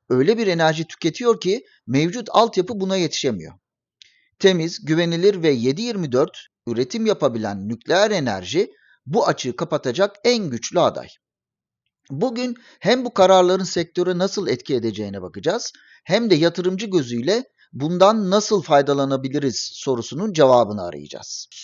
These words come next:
Öncelikle bu kararlar sektöre üç büyük değişim getiriyor diyebiliriz. Birincisi lisanslama süreçleri.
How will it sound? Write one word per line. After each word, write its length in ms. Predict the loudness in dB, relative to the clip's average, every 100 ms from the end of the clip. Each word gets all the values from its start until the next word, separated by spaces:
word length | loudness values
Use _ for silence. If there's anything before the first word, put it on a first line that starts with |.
| -20 _ _ _ 0
Öncelikle 560 | 2 2 0 2 2
bu 80 | 6
kararlar 460 | 6 8 8 6 2
sektöre 540 | 0 0 2 2 2 -2
üç 260 | -8 -6 -6
büyük 320 | -6 -4 0
değişim 360 | 2 2 -2
getiriyor 520 | -2 -2 -2 -2 -2 0
diyebiliriz. 680 | -2 -2 -8 -12 -12 -12 -16 _ _ _
Birincisi 680 | -2 0 0 -2 -2 -4 -4 _ _ -4
lisanslama 580 | 0 2 2 4 2 2
süreçleri. 640 | -2 -8 -8 -10 -12 -16